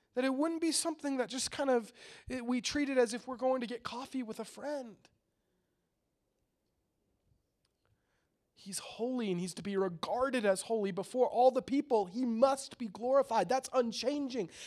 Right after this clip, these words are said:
That's not me, friends. That's the word of the Lord here. You know, I think our culture, or even just the church for that matter, uh, has failed to regard the Lord as holy.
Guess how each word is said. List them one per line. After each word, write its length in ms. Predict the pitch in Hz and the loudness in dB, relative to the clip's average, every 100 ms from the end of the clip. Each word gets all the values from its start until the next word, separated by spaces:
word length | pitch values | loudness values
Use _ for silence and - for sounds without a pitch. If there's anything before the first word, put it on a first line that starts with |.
| - | 0
That's 280 | 269 269 - | 2 4 6
not 240 | 302 240 | 4 4
me, 200 | 247 294 | 0 0
friends. 320 | 285 269 254 220 | 2 6 6 6
That's 240 | 240 - | 0 0
the 120 | - | -2
word 340 | 277 262 294 247 | 0 4 4 4
of 40 | |
the 80 | 226 | 2
Lord 400 | 220 247 302 269 | 2 4 2 2
here. 320 | 208 220 175 _ _ _ _ _ _ _ _ _ _ - | -2 -6 -6 _ _ _ _ _ _ _ _ _ _ -4
You 80 | 240 | 6
know, 300 | 262 254 - | 10 10 8
I 140 | 240 | 4
think 380 | 233 285 240 - - | 4 0 0 -6 -2
our 160 | 214 226 | 4 4
culture, 680 | - 247 277 - - 359 370 _ - | 4 2 2 0 0 0 -4 _ 2
or 160 | 240 240 | 4 8
even 320 | 302 392 269 | 6 6 -2
just 220 | 277 - | -4 -6
the 60 | 202 | -6
church 480 | - 226 269 - - | -2 -2 -2 -4 -6
for 200 | 311 320 | 0 2
that 180 | 294 | 0
matter, 440 | 262 285 311 330 339 _ _ _ _ _ _ _ _ - | -2 -2 -2 -4 -6 _ _ _ _ _ _ _ _ 0
uh, 140 | 233 226 | 2 4
has 300 | 208 247 - | 4 2 0
failed 400 | - 269 302 240 | 4 4 4 0
to 100 | 269 | -2
regard 460 | 247 190 185 175 165 | 0 2 0 0 -4
the 60 | |
Lord 260 | 165 160 151 | -6 -4 -6
as 120 | 151 | -6
holy. 460 | - 143 131 - | -4 -6 -6 -20